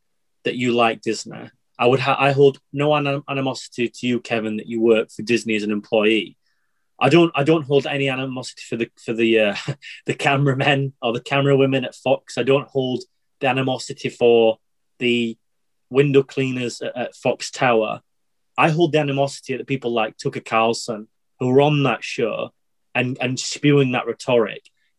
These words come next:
I hold animosity at Bob Iger, who is the C E O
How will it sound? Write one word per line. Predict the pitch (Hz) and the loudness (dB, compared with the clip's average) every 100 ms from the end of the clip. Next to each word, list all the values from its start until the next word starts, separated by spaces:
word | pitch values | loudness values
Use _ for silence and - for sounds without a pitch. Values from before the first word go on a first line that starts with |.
| _ | _
I | 127 156 | 0 4
hold | 170 160 | 4 4
animosity | 143 139 143 - 135 - 120 | 0 0 -2 -4 -10 -6 -4
at | |
Bob | 113 123 | 0 0
Iger, | 113 113 117 - 101 - _ _ | 2 0 -2 -4 -10 -14 _ _
who | 135 | 0
is | 123 | 0
the | 117 | -4
C | - 151 131 123 | -2 2 2 4
E | |
O | 131 110 - | 2 2 -4